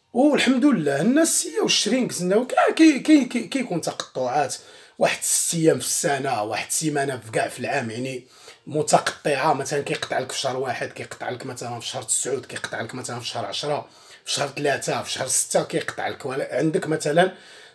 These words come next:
آه، تسع ايام او عشر ايام من السنه ديرها ناقص لداك السيرفر، سواء الاي بي او الفي اي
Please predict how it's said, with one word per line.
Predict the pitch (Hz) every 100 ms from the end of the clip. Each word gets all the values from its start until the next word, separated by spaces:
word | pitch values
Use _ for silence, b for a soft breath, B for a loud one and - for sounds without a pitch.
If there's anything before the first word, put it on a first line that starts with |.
| _
آه، | - - - - -
تسع | - 131
ايام | 156 170 165 127 -
او | 147 143 131 113
عشر | 110 - 143
ايام | 147 151
من | 147 156
السنه | 147 - 143 156
ديرها | 135 135 127 131
ناقص | 147 147 147 123 - - b b 139
لداك | 135 147
السيرفر، | - - 143 135 165 165 B B B
سواء | - 165 160 147
الاي | 143 143 135 -
بي | 156 -
او | 156 156 -
الفي | 120 107 131 147
اي | 135